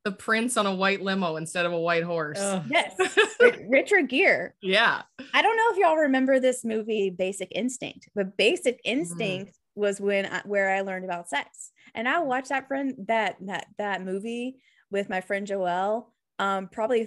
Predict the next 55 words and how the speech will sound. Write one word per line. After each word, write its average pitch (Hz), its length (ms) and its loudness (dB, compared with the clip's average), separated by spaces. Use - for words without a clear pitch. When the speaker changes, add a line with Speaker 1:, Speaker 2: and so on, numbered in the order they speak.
Speaker 3:
a 175 80 -2
thousand 180 540 -4
times 175 300 -8
because 185 220 -8
we - 120 -4
were 233 80 -4
just, 285 200 -6
Speaker 1:
<laughs> - 80 -10
Speaker 3:
you - 80 2
know, 277 100 4
we 330 220 4
were - 140 6
<laughs> - 120 2
like, 427 180 4
uh, 359 120 8
you 302 180 4
know, 311 160 4
it's - 240 -6
such 403 240 4
a 359 100 4
dirty 311 440 4
movie, 277 640 2
especially 339 520 0
then. 269 480 4
But 381 160 8
I 349 140 6
learned 403 300 4
about, 466 260 0
that's 311 240 2
how 440 60 -2
I 466 180 2
learned 330 220 0
to - 20 -4
be 370 100 -4
sexual. 277 720 -4
I 247 80 0
learned 285 260 -2
that 320 60 -4
you 277 120 -4
had 254 260 0
to - 80 -2
Speaker 1:
Uh-huh. - 20 -2
Speaker 3:
be 277 320 -2
dangerous. 190 580 -4
You 226 80 -8
had 320 340 -2
to 302 80 -4
be 247 160 -4
mysterious. 190 840 -2
You 277 140 -2
had 349 220 0
to 320 100 -2
be, 247 320 -4
you 226 160 -4
know, 196 160 2